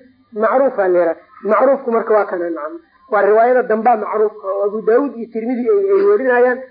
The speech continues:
oo dhagaxda aan ku jirin. Ayib, nacam. Xadiidkan marka Nawawi iyo Ibnu Xajar iyo culamada dhan sidaasay dhaheen. Khulaasatul qawl cilladiisa waxay tahay xadiidka hore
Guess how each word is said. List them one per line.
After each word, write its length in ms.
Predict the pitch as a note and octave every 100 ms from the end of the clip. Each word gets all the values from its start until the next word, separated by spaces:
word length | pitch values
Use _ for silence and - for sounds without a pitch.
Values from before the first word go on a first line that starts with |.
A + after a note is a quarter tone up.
| _ -
oo 120 | A#3
dhagaxda 360 | A3 C4 C4 A3+
aan 100 | G3
ku 100 | A#3+
jirin. 320 | F3+ G3 G#3+ A#3+ - _ _
Ayib, 240 | G3+ F#3 E3
nacam. 240 | F3 D3+ D#3 _ _ _ -
Xadiidkan 460 | G#3+ B3+ F3+ A3+
marka 220 | A#3+ A3+
Nawawi 400 | G#3 G#3+ C4 B3+
iyo 240 | B3+ F#3+ F#3+
Ibnu 140 | F#3 -
Xajar 320 | B3+ G#3+ A3+
iyo 160 | G3+ G3
culamada 300 | G3+ A#3 B3+
dhan 140 | A3+ G#3+
sidaasay 400 | G#3+ G3+ G#3+ B3
dhaheen. 240 | F#3 B3 B3 - _ _
Khulaasatul 560 | G#3+ A#3+ C4+ A#3+ A3+ G#3+
qawl 240 | B3+ B3+ -
cilladiisa 460 | G#3 B3 B3 A#3 G#3
waxay 220 | - A#3+
tahay 180 | A#3 G#3+
xadiidka 360 | G#3 B3 - G#3+
hore 240 | A#3+ C4+